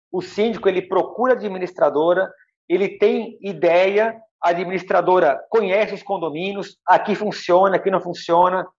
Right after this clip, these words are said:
aqui deu certo, aqui não deu certo. Então, quem influencia a compra do equipamento, quem influencia a troca ou o serviço é a administradora.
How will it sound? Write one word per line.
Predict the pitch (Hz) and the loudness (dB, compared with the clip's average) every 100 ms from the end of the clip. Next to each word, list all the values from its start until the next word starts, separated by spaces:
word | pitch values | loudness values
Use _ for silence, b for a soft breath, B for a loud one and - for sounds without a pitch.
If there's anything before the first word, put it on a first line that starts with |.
| _ | _
aqui | 160 - 196 | -4 -2 2
deu | 185 175 | 4 4
certo, | 196 180 | 2 0
aqui | |
não | 190 | -2
deu | 190 | -2
certo. | - 156 120 - _ B B | 0 0 0 -2 _ B B
Então, | 156 214 208 | -2 0 0
quem | 233 277 | 0 -2
influencia | 262 - 208 185 - - 175 147 110 - _ | -4 -2 0 -2 -8 -8 0 0 0 -4 _
a | 165 | -4
compra | 165 - 220 254 185 165 | -2 0 0 0 -2 -2
do | 147 | -4
equipamento, | 170 170 147 143 175 170 - 123 B B _ | -8 -4 -4 -4 -8 -10 -10 -10 B B _
quem | 190 | 0
influencia | 214 185 175 147 - 185 170 151 | 2 0 -2 -2 0 6 6 6
a | 175 175 | 4 4
troca | 175 165 196 170 - 147 - | 4 6 6 4 2 0 4
ou | 180 214 | 4 4
o | |
serviço | - 160 143 202 202 202 | 0 -4 -2 -4 -4 -2
é | 180 | 2
a | |
administradora. | 196 180 190 190 - 196 151 127 95 | 2 2 -2 -2 2 4 6 4 2